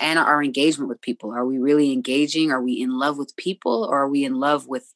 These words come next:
how they respond to our presentation of ourselves to them? You know what I mean? And does it all go hand? It's not a judgment. It's just an observation and a question. So that's out now. And we have a new single that's dropping soon, very, very soon.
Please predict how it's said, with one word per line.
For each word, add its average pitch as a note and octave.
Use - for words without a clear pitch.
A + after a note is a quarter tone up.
how C#3+
they C3+
respond B2+
to -
our B2
presentation B2+
of B2
ourselves A2+
to -
them? G2+
You C3
know C3+
what C3
I -
mean? B2+
And E3+
does E3+
it E3
all E3
go D3
hand? D#3
It's -
not D3
a B2+
judgment. C3
It's B2+
just -
an C3
observation B2+
and A#2+
a A#2+
question. A#2+
So A#2+
that's D#3
out C#3+
now. C3
And C3
we C3
have C3
a C#3
new D3
single C#3+
that's C#3
dropping C3+
soon, C#3
very, D3+
very B2+
soon. B2